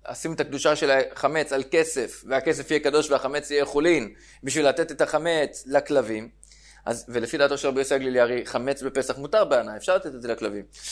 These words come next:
אז אם כן, יש שווי של ממון להקדש. בזמן שהוא אוכל את ה-, את ההקדש הזה.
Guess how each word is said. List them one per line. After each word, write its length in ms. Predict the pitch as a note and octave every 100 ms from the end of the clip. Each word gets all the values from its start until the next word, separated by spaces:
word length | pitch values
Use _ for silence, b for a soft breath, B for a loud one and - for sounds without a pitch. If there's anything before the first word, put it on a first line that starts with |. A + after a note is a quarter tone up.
| B G#2
אז 120 | D3
אם 80 | D#3
כן, 160 | D3
יש 280 | D#3 D3+ -
שווי 260 | G3+ F#3 F#3
של 160 | F#3
ממון 380 | F#3 E3+ D3 D3+
להקדש. 680 | E3+ F3 G3 C4 - - _ _ _ _ _ _ _ _ _ _ _ _ _ _ _
בזמן 360 | - C3 E3 E3+
שהוא 160 | G3
אוכל 260 | F#3+ B3+ C#4
את 120 | C4
ה-, 160 | F#3+ F3 -
את 100 | D3+
ההקדש 380 | D3 C#3 C3+ B2
הזה. 180 | A2